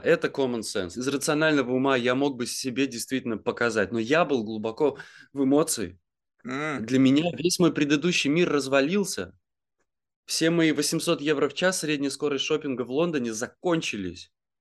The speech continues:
Speaker 1: Просто закончились, и я не знал, что, ш-, будет ли что-то дальше.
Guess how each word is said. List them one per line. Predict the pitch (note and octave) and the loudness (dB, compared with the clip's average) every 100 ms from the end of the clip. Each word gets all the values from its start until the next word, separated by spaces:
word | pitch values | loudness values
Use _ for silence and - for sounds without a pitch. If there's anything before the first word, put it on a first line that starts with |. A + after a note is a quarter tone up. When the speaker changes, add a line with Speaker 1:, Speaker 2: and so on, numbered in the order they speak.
| _ _ _ | _ _ _
Speaker 1:
Просто | - D3+ E3+ - | 4 6 6 2
закончились, | B2 C3 C3 F3 F3+ C#3 A#2 - | 0 0 4 4 2 0 -2 -2
и | |
я | B2 D3 | 0 2
не | D#3+ | 2
знал, | C#3 D#3 F3 | 0 0 0
что, | - E3 | -2 -4
ш-, | C3+ - | -4 -8
будет | B2 E3 D#3+ D#3 | -8 -6 -6 -6
ли | C3+ | -6
что-то | - D#3 C3 | -4 -4 -4
дальше. | A2+ C3 B2 - - | 0 2 2 -2 -8